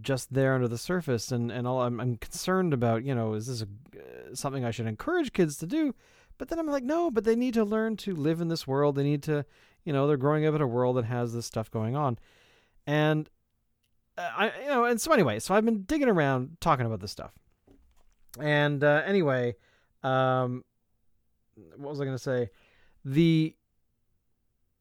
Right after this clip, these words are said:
this has really distracted me, and, and when I finally, uh, uh, a couple weeks ago sat down to go, "Okay, what am I gonna talk about at this event?" Because I don't, you know, I, I have all these ideas, and I have these, the things that I wanna say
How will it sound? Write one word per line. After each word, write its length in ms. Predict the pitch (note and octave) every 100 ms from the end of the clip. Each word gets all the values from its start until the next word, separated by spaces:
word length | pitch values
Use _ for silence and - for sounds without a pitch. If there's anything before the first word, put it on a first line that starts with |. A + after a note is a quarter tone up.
| _ D#3
this 200 | F3+ G3
has 100 | F3+
really 200 | A#3+ A3+
distracted 540 | F3+ - A3+ B3 F3+
me, 260 | C#3 C3+ C#3
and, 300 | C#3 C#3 B2
and 380 | C3+ C3+ C3 - _ _ _ _ _
when 200 | D#3 D#3
I 120 | D#3 D3+
finally, 680 | F#3 G#3+ A3+ G3+ E3 D3 A#2
uh, 140 | A#2+ - -
uh, 180 | C#3 C3 C3+ E2+ B2+ G#2
a 80 |
couple 220 | - E3 D3
weeks 220 | G3+ -
ago 200 | D3 C3
sat 260 | - C#3+
down 180 | C3 C#3+
to 80 | C#3+
go, 100 | B2+
"Okay, 180 | C3 D3
what 120 | D3
am 100 | A3
I 60 | B3
gonna 160 | G3
talk 280 | D3 F3+ F#3+
about 180 | D#3+ B2+
at 100 | A#2+
this 160 | A#2 A#2
event?" 480 | C3 B3 F3 B2+
Because 220 | A#2+ A#2+ B2
I 80 |
don't, 280 | A#2 C#3 C#3 - E3
you 80 |
know, 160 | E3 B2
I, 140 | C3 - _ _ _ _
I 80 | B2
have 180 | B2+ G#3
all 100 | G#3+
these 180 | F3+ D#3
ideas, 520 | C#3+ C3+ G#3+ A3 F#3
and 80 | D3
I 60 |
have 240 | C3+ D3+ D3
these, 240 | C#3 B2
the 340 | - B2+ A2+ F2+
things 280 | - C#3+ C3
that 80 | C3
I 40 |
wanna 220 | A2 G#2
say 500 | - F#3+ F3+ F3 E3